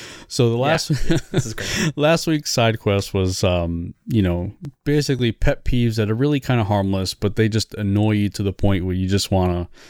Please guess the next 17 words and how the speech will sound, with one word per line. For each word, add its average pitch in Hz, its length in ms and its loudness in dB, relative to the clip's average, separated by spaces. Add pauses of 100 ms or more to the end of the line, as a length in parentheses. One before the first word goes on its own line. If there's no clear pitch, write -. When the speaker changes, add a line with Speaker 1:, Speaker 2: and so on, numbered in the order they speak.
(260)
Speaker 1:
you 110 100 -2
just 120 160 0
wanna 107 180 0
physically 98 420 0
harm 85 260 -2
someone. 85 320 0
So 107 140 -2
we 110 120 0
have 131 220 0
a 120 60 -2
response 104 480 -2
here 98 160 0
from 92 500 0
Meatball 107 400 0
Sub. 85 340 -4 (1700)
And 117 220 0
in, 139 160 2